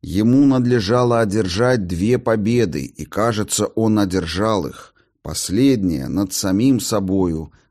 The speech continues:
важнейшая. Нельзя было смотреть без особенного чувства уважения, как этот человек, силою воли и нравственных правил,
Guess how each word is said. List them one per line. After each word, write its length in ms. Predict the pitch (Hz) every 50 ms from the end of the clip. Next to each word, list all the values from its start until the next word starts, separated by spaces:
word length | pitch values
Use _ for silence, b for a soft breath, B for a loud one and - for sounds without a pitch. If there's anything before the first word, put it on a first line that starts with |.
| _ -
важнейшая. 920 | 82 90 87 78 82 87 92 92 92 85 - - - - - - - - _ b b b b b b b b b
Нельзя 480 | b 85 98 107 110 92 98 135 147 151
было 240 | 135 143 139 135 131
смотреть 540 | 127 - 120 127 123 123 117 127 131 127 104
без 200 | 98 113 104 113
особенного 680 | 113 - - - 131 117 113 113 117 117 110 107 110 104
чувства 480 | - - 123 131 123 - - - 104
уважения, 880 | 107 101 87 95 98 92 85 85 110 127 131 110 95 85 64 - - - b b b b b b
как 240 | - 80 73 - -
этот 260 | 110 - - 98 -
человек, 720 | - - - 90 85 80 78 82 107 120 110 - - - b b b b b
силою 720 | b - - - - 113 135 147 135 123 127 127 127 120
воли 420 | 113 101 110 127 139 135 127 113 104
и 180 | 95 - 104
нравственных 840 | 107 104 101 107 117 120 113 - - 101 104 104 98 101 95 - - -
правил, 560 | - 107 113 120 123 117 98 90 76 76